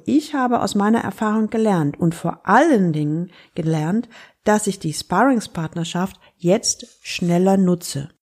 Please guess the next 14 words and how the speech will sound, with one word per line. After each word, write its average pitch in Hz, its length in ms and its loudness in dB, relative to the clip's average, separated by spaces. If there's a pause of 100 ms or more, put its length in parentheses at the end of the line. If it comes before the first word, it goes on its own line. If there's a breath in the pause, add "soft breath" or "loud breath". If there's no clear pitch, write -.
(420)
Jetzt 147 220 -2
noch 180 180 4
ein 254 180 2
kleiner 247 440 2
Tipp, 233 260 -2
wenn 214 220 4
Sie 196 120 -2
interessiert, 170 760 0 (260 loud breath)
wie 208 140 4
Sie 196 200 -2
Coaching 202 580 0
als 180 280 -6
wirkungsvolle 175 640 -2
Präventionsmaßnahme 156 1800 0